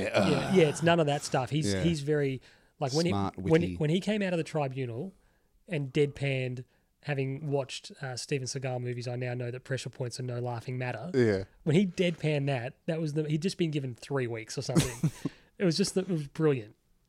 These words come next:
Speaker 2: It's,
Speaker 1: I,
Speaker 2: uh,
Speaker 1: I thought, "I really love you, Juddy."
Speaker 2: Yeah, he's a little bit wasted on Triple M, but I feel like there's no real spot for him at the moment. So
Speaker 1: Probably
Speaker 2: the
Speaker 1: not.
Speaker 2: best is Triple M.
Speaker 1: He could do maybe T V,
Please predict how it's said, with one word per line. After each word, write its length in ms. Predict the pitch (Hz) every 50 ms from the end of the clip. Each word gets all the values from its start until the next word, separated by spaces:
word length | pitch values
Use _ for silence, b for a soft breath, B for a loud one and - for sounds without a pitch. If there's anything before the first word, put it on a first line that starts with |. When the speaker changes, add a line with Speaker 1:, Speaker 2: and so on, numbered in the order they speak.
| _ _ _ - -
Speaker 2:
It's, 300 | 196 175 - 185 180 -
Speaker 1:
I, 40 | 101
Speaker 2:
uh, 200 | - 95 95 95
Speaker 1:
I 40 | 185
thought, 340 | 151 - 208 202 196 190 - _ _ _ -
"I 80 | - 135
really 260 | 139 170 220 226 180
love 200 | 139 135 139 135
you, 80 | 127 113
Juddy." 220 | 104 - 104 113
Speaker 2:
Yeah, 120 | 107 95 92
he's 220 | 104 123 143 139
a 40 | 170
little 160 | 190 214 208
bit 140 | 175 170 135
wasted 300 | 127 127 127 - - 120
on 60 | 117
Triple 300 | - - 104 - 107 107
M, 160 | 104 104 104
but 120 | 95 107 98
I 100 | 104 104
feel 280 | - _ - 131 127 123
like 180 | 123 120 -
there's 160 | - 98 90
no 180 | 104 98 98 98
real 280 | 95 92 92 90 87 85
spot 300 | - - - 95 82 82
for 120 | - 95
him 80 | 90 87
at 60 | 87 82
the 80 | -
moment. 440 | 85 82 82 80 80 78 80 - - - -
So 220 | - - 87 85
Speaker 1:
Probably 240 | 82 - - 156 117
Speaker 2:
the 60 | 104 -
Speaker 1:
not. 40 | 95
Speaker 2:
best 180 | 87 - - -
is 240 | 85 78 - - _ _ _ _ _ _ _ _ _ _
Triple 320 | - - 90 - - 85 82
M. 80 | 80
Speaker 1:
He 80 | 87 254
could 160 | - 285 233
do 300 | - 359 370 349 277 202 160
maybe 320 | 175 180 165 147 139 123 - -
T 260 | - - 147 139 127
V, 500 | 117 117 139 190 160 120 170 220 262